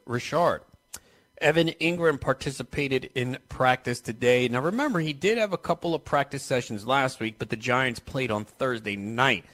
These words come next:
There was an indication that he might return last week. It didn't happen. But if he's that close, you would think that he'll play this week. Now, the problem is that game is Monday night, Giants playing the Falcons. So hopefully we'll get a good idea by Friday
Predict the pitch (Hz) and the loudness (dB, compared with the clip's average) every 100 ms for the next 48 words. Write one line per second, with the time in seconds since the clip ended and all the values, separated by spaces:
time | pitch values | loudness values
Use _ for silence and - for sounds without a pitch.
0 | _ _ _ 131 123 143 147 143 135 - | _ _ _ 4 8 6 6 0 0 0
1 | 135 131 135 127 101 - 113 113 127 - | 0 0 -2 -4 -6 -6 -4 -2 -2 -2
2 | 107 - 143 147 131 120 - _ _ - | -6 -2 2 4 4 0 -8 _ _ 0
3 | 104 135 143 - 107 113 107 131 104 117 | 6 6 6 0 -4 -4 -2 -2 -2 2
4 | 123 131 98 95 - _ _ 117 120 147 | 2 4 0 -4 -8 _ _ -2 0 -2
5 | 120 117 135 - 120 107 - 123 160 120 | 0 4 4 2 -4 -4 -4 -4 -2 -2
6 | - 120 123 - 95 90 - 113 95 - | -2 -2 -2 -2 -4 -2 -2 0 -2 -8
7 | 92 - 98 95 - 143 170 170 131 120 | -10 -4 -4 -4 -2 4 6 6 4 2
8 | 117 117 - _ _ _ - 120 135 123 | 2 0 -6 _ _ _ 0 4 4 4
9 | 110 107 113 131 117 104 123 120 90 - | 2 0 4 4 2 4 4 4 0 2
10 | 104 110 110 - _ _ - 113 107 104 | 2 2 0 -6 _ _ -2 0 -2 -4
11 | - 113 101 117 117 127 110 87 85 - | -2 -2 0 2 2 2 -2 -6 -8 -2
12 | 104 92 - _ _ 226 240 277 220 185 | 0 0 -4 _ _ 2 4 4 4 4
13 | 147 113 135 135 117 107 117 120 92 90 | 0 4 6 6 2 -2 2 2 2 0
14 | - _ _ _ 117 117 107 - 117 110 | -8 _ _ _ 6 6 4 2 4 6
15 | 123 156 160 | 6 2 -2